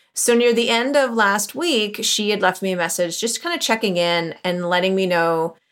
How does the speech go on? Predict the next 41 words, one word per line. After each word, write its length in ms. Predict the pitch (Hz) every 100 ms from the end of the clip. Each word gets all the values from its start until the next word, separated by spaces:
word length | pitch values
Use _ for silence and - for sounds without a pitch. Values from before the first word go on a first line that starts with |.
| _ _ _ _ _
what 200 | - 190
she 220 | - 247
was 160 | 240 240
able 240 | 233 233
to 160 | 233 269
accomplish 840 | 277 233 190 190 196 185 185 - -
and 160 | 180 175
what 180 | 175 175
she 540 | - 196 185 180 185
didn't 460 | 165 190 180 175 -
get 380 | 175 156 -
checked 320 | - - 185 -
off 240 | 160 -
the 100 | 170
list, 400 | - - - -
so 200 | - -
to 60 | -
speak. 500 | - 131 - - _ _ _ _
And 480 | 208 196 190 190 190
we 80 | 202
went 180 | 214
back 240 | 208 185 196
and 160 | 262
forth 300 | 262 196 196
via 280 | 196 190 190
voice 320 | 190 175 175
memo, 360 | 180 170 165 165
just 180 | 160 -
talking 360 | - - 220
about 280 | 233 226 190
the 120 | 196
importance 560 | 190 196 - 185 - 202
of 120 | 214
celebrating 640 | - - 190 202 208 202
what 140 | 190 175
she 220 | - 208
did 360 | 185 190 185 185
get 260 | 214 226
done 560 | - 220 220 233 247 262 _ _ _ _
and 120 | 220
just 240 | 233 233